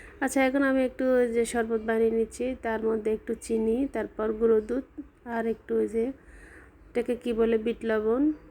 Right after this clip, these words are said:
দুধ দিয়ে দিলাম। দিয়ে এভাবে শরবত বানালে খেতে আমার অনেক মজা। আমার মেয়ে শুধু যে কোনো শরবত বা ছেলে, ওরা শুধু শরবত পছন্দ করে, সেজন্য ওদের জন্য আমি বানালাম। আমি কিন্তু প্রায় সময় এরকম শরবত বানিয়ে রাখি।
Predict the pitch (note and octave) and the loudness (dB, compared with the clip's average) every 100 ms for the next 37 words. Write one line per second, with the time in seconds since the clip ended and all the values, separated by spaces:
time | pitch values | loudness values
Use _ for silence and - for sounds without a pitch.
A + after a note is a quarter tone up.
0 | A3 A#3 A#3 G#3+ A#3 A3+ A3+ B3+ C4 A3 | -4 0 0 0 -2 0 0 0 0 2
1 | A#3 A3+ A3+ A3 A3+ A#3 A3+ A3 G#3+ G#3+ | 4 4 0 0 -2 0 -2 -2 -2 -2
2 | A3 A3 A3+ A#3 A3 A3+ G#3+ G#3+ A#3 A#3 | 0 0 -2 -4 -2 -2 0 -2 -2 -4
3 | A3+ A3+ A3+ A3 A3+ B3 - - - - | -4 -2 0 0 -2 -6 -16 -20 -20 -10
4 | - C4 C#4 C#4+ C#4 C#4 C#4 B3+ A#3+ B3 | 2 4 6 6 4 2 2 0 0 0
5 | B3+ B3 A#3+ A#3 A#3 A#3 A3 G#3+ A3+ G#3+ | 0 0 0 -2 -2 -2 0 2 0 0
6 | A3 A3+ A3+ B3 A3+ A3 A3 A3 A3 G#3+ | 0 0 0 2 2 2 2 2 0 -2
7 | - A#3+ A3 G#3 A3 G#3+ G#3 - A3 A3+ | -4 -2 -2 0 -2 -2 -4 -4 -6 -4
8 | G#3+ G#3+ G#3+ A3 G#3+ A3 G#3 A3 A3 G#3 | -4 -2 -2 -2 0 0 0 0 0 2
9 | G#3 A3 G#3+ G#3 G#3+ G#3+ G#3 G#3+ G#3+ A3+ | 0 0 0 0 0 0 0 0 0 0
10 | C#4 C#4+ - - - - - - - - | 0 -2 -12 -20 -20 -20 -20 -20 -20 -20
11 | - - A3+ A#3 B3 C4 B3+ B3+ A#3+ A#3+ | -20 -2 2 4 4 2 0 0 2 0
12 | A#3+ A3+ A3+ G#3+ G#3+ A3 A3 G#3+ A3 G#3 | 0 2 4 2 0 -4 -2 -2 -2 -2
13 | G#3+ G#3+ G#3+ G#3+ G#3 - A#3+ | -2 2 2 2 -2 -6 -8